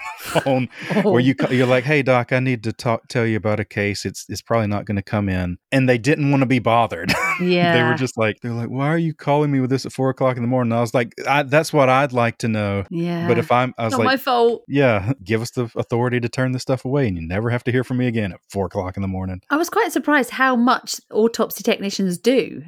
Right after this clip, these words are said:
Speaker 2: Like, I, I was quite surprised. They do actually quite a lot of the work.
Speaker 1: Well, y-, what you were probably watching, someone like Nicole,
Speaker 2: Hmm.
Speaker 1: they're a pathologist assistant, so
Speaker 2: Yeah.
Speaker 1: they're actually doing a lot more stuff than I would have ever done.
Speaker 2: Yeah.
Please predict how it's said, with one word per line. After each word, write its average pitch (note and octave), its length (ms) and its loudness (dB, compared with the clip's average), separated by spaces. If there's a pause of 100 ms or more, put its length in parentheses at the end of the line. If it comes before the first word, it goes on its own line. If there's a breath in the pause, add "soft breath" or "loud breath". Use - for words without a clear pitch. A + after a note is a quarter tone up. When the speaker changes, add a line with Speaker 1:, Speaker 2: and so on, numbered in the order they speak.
Speaker 2:
Like, - 320 -2
I, G3+ 280 0 (100)
I F#3+ 100 2
was G3 120 -4
quite B3+ 180 -2
surprised. A3 280 0
They C4+ 120 2
do C#4+ 160 -2
actually G3 240 -4
quite - 240 -4
a F3 40 -2
lot G#3 200 0
of F3+ 140 -6
the F3+ 100 0
work. F#3+ 640 -2
Speaker 1:
Well, D3 300 4
y-, B2+ 120 -10 (100)
what C3 220 0
you D3 160 0
were G3 200 0
probably G2+ 400 -4
watching, F#2+ 720 -4 (100)
someone B2+ 320 2
like G#2+ 180 0
Nicole, F#2 680 -4 (100)
Speaker 2:
Hmm. F#3 320 -2 (120)
Speaker 1:
they're A2+ 260 4
a A2 60 -2
pathologist G#2 640 -2
assistant, - 560 -4
so G#2 320 0
Speaker 2:
Yeah. F3 440 0
Speaker 1:
they're A#2+ 280 2
actually B2 400 -2
doing G#2 260 -2
a G2 80 -2
lot G#2 240 -2
more G2+ 260 -4
stuff - 320 -4
than F2+ 140 -8
I A2 160 0
would G2+ 140 -6
have E2+ 100 -10
ever E2+ 240 -10
done. G#2+ 400 -14
Speaker 2:
Yeah. F3 460 -2